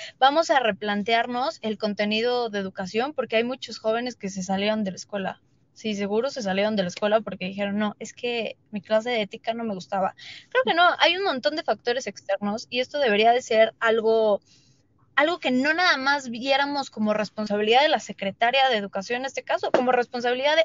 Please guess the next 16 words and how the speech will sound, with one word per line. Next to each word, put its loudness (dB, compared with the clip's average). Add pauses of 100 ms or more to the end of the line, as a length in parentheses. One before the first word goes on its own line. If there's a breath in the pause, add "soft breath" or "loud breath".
(100)
un -12 (140)
montón 0 (140)
de -18
secretarios, -4 (300 loud breath)
y 4
el 6
esfuerzo 2
debería 4
de -2
ser -4 (100)
estructural, 0
o -10
sea, -2
literalmente -2
un -8
esfuerzo -8